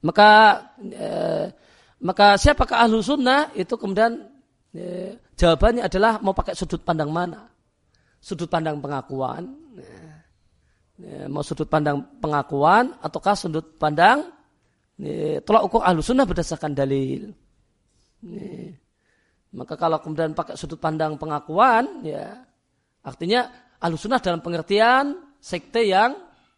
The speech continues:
mengaku dirinya sebagai ahlu sunnah. Ini maka di sana ada Asy'ariyah, di sana ada Maturidiyah. Ini ahlu sunnah dalam pengertian dari sudut pandang, ya, dari sudut pandang dan kata mata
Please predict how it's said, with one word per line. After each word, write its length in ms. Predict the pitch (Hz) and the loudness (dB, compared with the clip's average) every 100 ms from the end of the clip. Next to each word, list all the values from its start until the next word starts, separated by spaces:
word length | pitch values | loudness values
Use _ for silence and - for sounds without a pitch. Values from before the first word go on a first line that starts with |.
| _ _ _ _ | _ _ _ _
mengaku 320 | 160 160 151 233 | -6 -4 -2 -2
dirinya 240 | 180 220 | 0 2
sebagai 640 | 165 175 220 294 - _ _ | 4 6 6 6 2 _ _
ahlu 240 | 165 156 147 | -4 -2 0
sunnah. 480 | 233 240 - 151 - _ _ _ | -2 -2 -8 -18 -20 _ _ _
Ini 80 | - | -8
maka 240 | 185 156 139 | -6 -6 -8
di 80 | |
sana 240 | 131 170 139 | -6 -6 -6
ada 160 | 131 | -8
Asy'ariyah, 520 | 131 - 135 190 175 247 - _ | -10 -10 -6 -4 -4 -8 -16 _
di 120 | _ - | _ -12
sana 220 | 190 151 | -10 -8
ada 120 | 143 | -8
Maturidiyah. 680 | 139 131 131 123 196 185 - - _ _ - | -8 -10 -10 -6 -6 -6 -8 -16 _ _ -10
Ini 160 | 143 | -4
ahlu 160 | 175 135 | -2 -4
sunnah 240 | 147 226 | -2 -2
dalam 240 | 170 156 143 | 0 -2 -4
pengertian 560 | 143 135 147 226 302 - _ _ _ | -4 2 6 6 2 -6 _ _ _
dari 160 | 151 170 | -2 0
sudut 240 | 180 160 | 2 0
pandang, 400 | - 151 190 277 392 _ _ _ _ _ _ _ _ | 0 4 4 4 -2 _ _ _ _ _ _ _ _
ya, 480 | 139 135 131 135 135 | -10 -8 -6 -8 -8
dari 120 | 139 | -8
sudut 220 | 143 156 | -6 -6
pandang 300 | - 135 202 | -4 -2 -2
dan 160 | 165 151 | -2 -4
kata 240 | - 151 | -4 -2
mata 240 | 135 143 | -4 -4